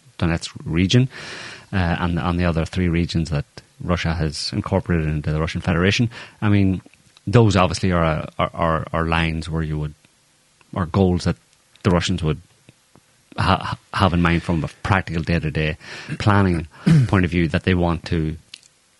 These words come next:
uh, hold and control. So l-, just look at the map of those four regions and assume, you can assume that as the war continues, that Russia will be planning to, uh, liberate, quote unquote, those four regions and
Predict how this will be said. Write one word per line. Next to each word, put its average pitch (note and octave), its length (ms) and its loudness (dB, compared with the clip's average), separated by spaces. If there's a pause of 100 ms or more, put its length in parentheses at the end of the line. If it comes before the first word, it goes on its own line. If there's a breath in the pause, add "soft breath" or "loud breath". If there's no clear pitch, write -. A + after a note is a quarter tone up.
(160)
uh, D#2+ 220 0
hold F2+ 400 0
and D2+ 100 -8
control. E2 400 2
So D#2 360 -2 (640 soft breath)
l-, A2 200 4
just A#2 180 0
look G#2 120 2
at D#2+ 80 -4
the E2+ 40 0
map E2+ 220 2
of D#2 100 0
those E2 160 -2
four E2 220 -2
regions E2 640 2
and E2 120 -2
assume, F2+ 560 0 (560)
you A2 80 -2
can F#2+ 120 0
assume F2 300 0
that D#2 200 -4 (460 loud breath)
as G2 180 2
the F#2+ 80 0
war F2 200 0
continues, A2+ 520 4 (320 loud breath)
that E2+ 240 -4
Russia F2 260 0
will D#2 100 -2
be D2+ 80 -6
planning D#2 400 -4
to, D2 320 -8 (960)
uh, D2+ 300 -4 (680)
liberate, D2+ 540 -2
quote D2+ 180 -6
unquote, D2+ 320 -8 (680)
those E2 180 -6
four - 180 -10
regions D2 520 -8
and D#2 160 -8